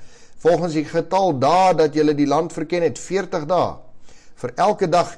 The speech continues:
een jaar moet julle julle ongeregtighede dra, veertig jaar lank, en my teestand gewaar word." Die kerk vind 'n skuiling in die wildernis vir een duisend tweehonderdsestig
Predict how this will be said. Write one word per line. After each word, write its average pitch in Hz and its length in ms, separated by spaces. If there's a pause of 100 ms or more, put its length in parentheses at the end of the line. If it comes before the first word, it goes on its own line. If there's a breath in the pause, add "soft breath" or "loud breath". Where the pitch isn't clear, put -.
een 196 240
jaar 170 500
moet 123 260
julle 127 220
julle 123 200
ongeregtighede 123 1080
dra, 98 300
veertig 165 520
jaar 117 300
lank, 98 300 (540 soft breath)
en 113 200
my 107 160
teestand 107 580
gewaar 90 440
word." - 400 (1700 loud breath)
Die 117 180
kerk 220 340
vind 208 380
'n 170 80
skuiling 190 540
in 180 60
die 165 120
wildernis 175 480
vir 175 200
een 196 180
duisend 185 340
tweehonderdsestig 185 1160